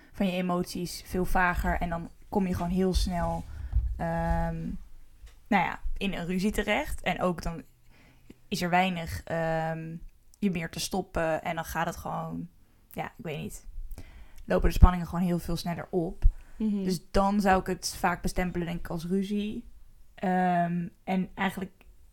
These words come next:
Speaker 1: alles er een beetje onder, waar je dus niet per se heel veel emotie erbij hebt, maar kijk, ik kan wel gewoon best wel schreeuwen zonder dat ik er superveel emotie bij heb of zo.
Speaker 2: <laughs>
Speaker 1: Ehm, dus ik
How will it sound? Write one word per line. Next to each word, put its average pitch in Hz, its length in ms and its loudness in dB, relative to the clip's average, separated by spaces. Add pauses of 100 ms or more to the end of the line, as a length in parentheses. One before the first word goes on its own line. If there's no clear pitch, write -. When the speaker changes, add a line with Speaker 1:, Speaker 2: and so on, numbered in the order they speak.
(320)
Speaker 1:
alles 190 300 2
er 180 60 -2
een 185 80 0
beetje 185 540 -4
onder, 202 340 4
waar 180 200 0
je 180 100 -2
dus 180 200 -6
niet 190 200 0
per 185 180 4
se 180 80 -2
heel 190 180 4
veel 180 140 -2
emotie 185 580 -4
erbij 185 420 0
hebt, 180 180 -2
maar 170 280 -4 (720)
kijk, 202 300 0
ik 202 140 -2
kan 185 180 2
wel 180 260 4
gewoon 175 240 -4
best 170 160 -2
wel 170 120 -6
schreeuwen 175 460 -4
zonder 175 260 -6
dat - 100 -12
ik - 120 -12
er 175 80 -8
superveel - 560 -6
emotie 175 420 -4
bij 170 100 -6
heb 165 160 -4
of - 220 0
zo. 175 240 -2 (440)
Speaker 2:
<laughs> 359 400 0
Speaker 1:
Ehm, 185 680 4
dus 190 340 0
ik - 180 -6